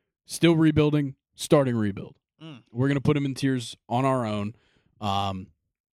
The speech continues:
Speaker 1: and just see how it goes. So let's just, we're gonna go in alphabetical order like they're laid out here.
Speaker 2: Okay.
Speaker 1: Where are the Cardinals going?
Speaker 2: Cardinals s-, still rebuilding.
Speaker 1: Yeah, I think they're still
Speaker 2: Still
Speaker 1: rebuilding.
Speaker 2: Like, they have pieces, they just need to keep putting it
Speaker 1: Yep.
Speaker 2: together.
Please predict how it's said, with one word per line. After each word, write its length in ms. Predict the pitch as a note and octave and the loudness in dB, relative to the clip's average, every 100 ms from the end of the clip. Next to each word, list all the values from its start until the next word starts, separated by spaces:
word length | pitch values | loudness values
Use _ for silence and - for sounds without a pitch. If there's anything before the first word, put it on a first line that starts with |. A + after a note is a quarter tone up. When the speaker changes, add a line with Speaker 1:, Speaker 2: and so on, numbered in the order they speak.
| _ _ _ | _ _ _
Speaker 1:
and 100 | B2+ | -4
just 120 | B2 B2+ | -4 2
see 100 | C3+ | 2
how 100 | A#2 | 2
it 40 | |
goes. 220 | A#2 F2 | 0 -4
So 300 | - A2+ A2+ | -4 -4 -4
let's 240 | A2+ B2+ - | -4 -4 -4
just, 340 | C#3+ B2+ - | -6 -6 -4
we're 120 | C3+ | -2
gonna 140 | C#3+ C#3+ | -2 0
go 160 | C#3 C#3 | 0 -2
in 60 | |
alphabetical 520 | A#2 C3 C#3 C#3+ C#3 | -2 -4 0 0 2
order 280 | C3 C3+ C#3 | 2 2 0
like 240 | A#2 A#2+ - | 0 -4 -2
they're 180 | C3 | -2
laid 220 | A#2+ A#2+ A2 | -2 -4 -2
out 240 | A2+ A#2+ | -2 -4
here. 280 | A2 G#2 B2+ _ _ | -8 -8 -10 _ _
Speaker 2:
Okay. 200 | C#3+ B2 E3+ _ _ _ _ _ _ _ - | -20 _ -20 _ _ _ _ _ _ _ -6
Speaker 1:
Where 140 | A#2 | -2
are 40 | |
the 80 | C#3 | -2
Cardinals 380 | B2 A2+ D#2 - | 0 -2 -6 -12
going? 240 | - - - _ _ _ _ _ _ _ _ _ _ _ _ _ _ _ _ - | -14 -16 -20 _ _ _ _ _ _ _ _ _ _ _ _ _ _ _ _ -10
Speaker 2:
Cardinals 800 | G#3 A#3 A#3 G#3 G3 E3 - F3 E3+ _ | -8 -8 -8 -6 -8 -10 -16 -18 -20 _
s-, 960 | - - - - - - - _ _ | -20 -20 -20 -20 -20 -20 -20 _ _
still 220 | - E3 | -10 -8
rebuilding. 340 | C#3+ B2+ A2+ D3+ | -8 -10 -12 -8
Speaker 1:
Yeah, 160 | A#2 - | -6 -6
I 140 | A#2 | -10
think 180 | B2+ B2+ | -6 -4
they're 120 | B2+ | -4
still 300 | A#2 - B2 | -6 -6 -4
Speaker 2:
Still 100 | A#2 | -2
Speaker 1:
rebuilding. 460 | A#2 G#2+ F#2+ - _ _ _ _ _ C3+ | -2 -4 -8 -14 _ _ _ _ _ -20
Speaker 2:
Like, 140 | B2+ B2 | -20 -16
they 80 | B2 | -16
have 380 | E3+ F3+ D#3+ _ | -8 -10 -10 _
pieces, 460 | D#3+ E3 F#3+ E3 | -18 -14 -12 -10
they 120 | D3 C#3 | -10 -12
just 120 | - | -14
need 120 | C3 | -18
to 60 | A#2+ | -18
keep 400 | _ - C3 _ | _ -20 -20 _
putting 180 | A2+ A2 | -8 -6
it 60 | G2 | -8
Speaker 1:
Yep. 80 | E2+ | -10
Speaker 2:
together. 140 | - | -16